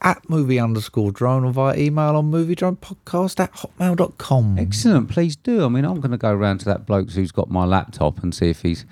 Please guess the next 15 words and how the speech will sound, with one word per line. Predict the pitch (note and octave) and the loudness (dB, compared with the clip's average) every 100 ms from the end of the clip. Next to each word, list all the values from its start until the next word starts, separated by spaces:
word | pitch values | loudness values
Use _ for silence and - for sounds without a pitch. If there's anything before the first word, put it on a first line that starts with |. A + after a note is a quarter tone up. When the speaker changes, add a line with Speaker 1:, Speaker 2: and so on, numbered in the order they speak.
| - - - | -16 -16 -14
Speaker 2:
still | D3 A2 G2 | -2 2 4
there, | E2 D2 D#2 G#2 - _ _ - | 4 2 2 0 -4 _ _ -8
I | F#2 | -8
think. | - E2+ F#2 - | -2 0 0 -2
I'm | G#2 | -4
not | F#2+ - | -4 -4
quite | - F2 E2 | -2 0 -2
sure | - F2+ | 0 0
<laughs> | - | 0
what | - D3+ | 0 2
you're | A2 A2 A2 | 2 2 2
up | A2+ D#3+ - | 2 0 -2
to | - C3 | 0 2
this | - D3+ C#3+ | 2 0 2
weekend. | B2 C#3 - - D#3+ A3 | 0 0 -4 -4 -4 -4